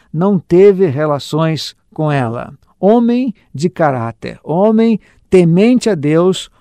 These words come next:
obediente à visão de Deus, obediente à vontade de Deus, à orientação de Deus, mas acima de tudo também um homem que procurou manter a sua integridade,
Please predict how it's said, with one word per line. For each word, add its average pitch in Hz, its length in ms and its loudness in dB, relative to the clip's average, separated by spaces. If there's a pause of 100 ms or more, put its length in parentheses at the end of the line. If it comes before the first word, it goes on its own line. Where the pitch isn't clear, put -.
(100)
obediente 180 1000 0 (240)
à 156 180 0
visão 156 560 0
de 180 140 -2
Deus, 165 640 -2 (220)
obediente 185 960 0 (200)
à 160 300 -4
vontade 185 800 0
de 151 120 -4
Deus, 170 460 0
à 156 100 -2
orientação 180 720 -2
de 156 120 -4
Deus, 185 540 0 (180)
mas 180 160 -2
acima 254 340 -2
de 180 120 0
tudo 180 280 0
também 156 440 -2 (240)
um 156 80 -6
homem 226 580 2 (220)
que 196 240 0
procurou 185 580 2
manter 175 500 0
a 147 120 -2
sua 185 280 0
integridade, 143 1000 -2